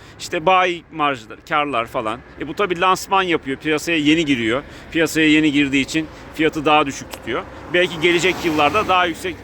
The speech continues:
fiyatlarda satmaya çalışacaklar. Örneğin, e, şu bisiklete, bu da benim şu an kullanmış olduğum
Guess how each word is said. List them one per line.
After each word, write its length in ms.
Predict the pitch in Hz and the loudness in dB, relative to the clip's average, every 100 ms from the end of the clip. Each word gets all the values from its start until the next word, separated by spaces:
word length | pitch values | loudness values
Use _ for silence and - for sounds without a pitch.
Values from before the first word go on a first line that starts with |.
| - - - | -18 -20 -18
fiyatlarda 640 | - 175 160 156 147 180 226 - - - - | -4 -2 -2 0 0 2 0 -4 -16 -16 -4
satmaya 460 | 202 180 147 185 | 0 0 0 -2
çalışacaklar. 720 | 214 214 - 180 190 - 151 226 - - - - - - - - - | 2 2 2 2 0 2 -2 -2 -6 -12 -14 -14 -16 -18 -18 -18 -4
Örneğin, 460 | 196 220 202 202 208 | 2 4 4 2 2
e, 380 | 180 185 185 185 | 2 4 4 2
şu 200 | 180 208 | 0 -4
bisiklete, 520 | 202 185 208 190 262 - - - - - - - - | -6 -6 -2 2 2 0 -12 -18 -18 -18 -18 -10 2
bu 100 | 196 | 6
da 120 | 214 | 8
benim 220 | 202 202 | 6 4
şu 180 | 202 220 | 4 6
an 120 | 202 | 6
kullanmış 540 | 185 190 190 190 196 175 | 4 2 4 4 0 4
olduğum 380 | 156 143 202 | 4 4 0